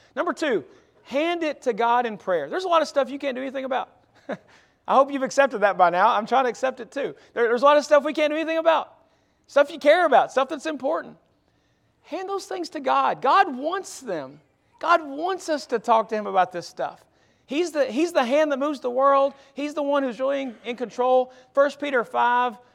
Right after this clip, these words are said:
uh, I'll read verse seven here. We'll, we'll come back to verse six in just a sec. Verse seven says, "Cast all your anxiety on Him because He cares for you." Sometimes we lash out in anger 'cause we're, we're anxious about something.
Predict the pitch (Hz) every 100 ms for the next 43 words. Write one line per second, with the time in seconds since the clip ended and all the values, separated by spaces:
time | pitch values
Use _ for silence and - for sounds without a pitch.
0 | _ - 185 180 _ - 262 254 269 208
1 | 214 - 226 233 220 214 226 233 220 196
2 | 190 202 208 202 196 190 220 - 202 185
3 | - 214 - _ _ - 226 240 - 254
4 | 262 262 233 208 - _ - 233 220 220
5 | - 233 277 294 277 262 233 202 226 254
6 | 254 247 240 226 240 254 254 247 233 _
7 | _ 170 180 - 247 269 262 - 247 202
8 | 233 233 233 214 - 190 185 160 147 -
9 | - 311 320 320 262 254 277 262 247 240
10 | 269 247 254 220 208 - 196 240 320 277
11 | 240 214 196 160 170 147 151